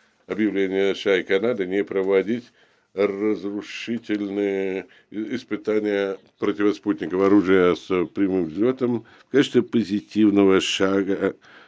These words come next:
э, подкрепления позитивного поведения в космическом пространстве. Второе. Многие подчеркнули необходимость учитывать двойной характер. И в группах, э, в-, докладчиков было,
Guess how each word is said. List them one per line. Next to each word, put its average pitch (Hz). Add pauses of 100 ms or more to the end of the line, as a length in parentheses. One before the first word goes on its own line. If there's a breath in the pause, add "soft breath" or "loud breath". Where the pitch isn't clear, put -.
(140 soft breath)
э, 98
подкрепления 98
позитивного 95 (100)
поведения 90
в -
космическом 90
пространстве. 90
Второе. 120 (520 soft breath)
Многие 127
подчеркнули 110
необходимость 107 (560 soft breath)
учитывать 107
двойной 110
характер. 90 (340 soft breath)
И 104 (1900 soft breath)
в 90
группах, 110
э, 78 (760)
в-, 101
докладчиков 101
было, 95